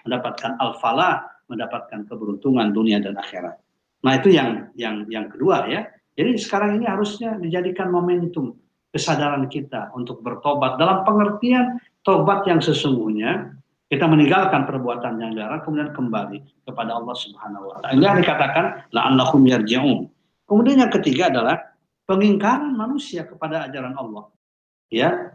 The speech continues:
bahkan cenderung mempermainkan, tidak peduli, itu akan menyebabkan kehidupan yang sempit. Ya. Misalnya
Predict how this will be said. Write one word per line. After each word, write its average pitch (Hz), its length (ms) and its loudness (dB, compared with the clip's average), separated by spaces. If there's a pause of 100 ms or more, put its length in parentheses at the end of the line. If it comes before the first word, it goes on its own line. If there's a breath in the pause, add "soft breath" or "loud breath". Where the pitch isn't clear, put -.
(120)
bahkan - 520 0
cenderung 139 400 6
mempermainkan, 139 680 4
tidak 147 240 0
peduli, 254 480 4 (440)
itu 208 320 -2
akan 240 400 -4
menyebabkan 160 800 -2
kehidupan 151 480 -4
yang 156 160 0
sempit. - 480 -6 (800)
Ya. 180 240 -4 (680)
Misalnya 170 400 2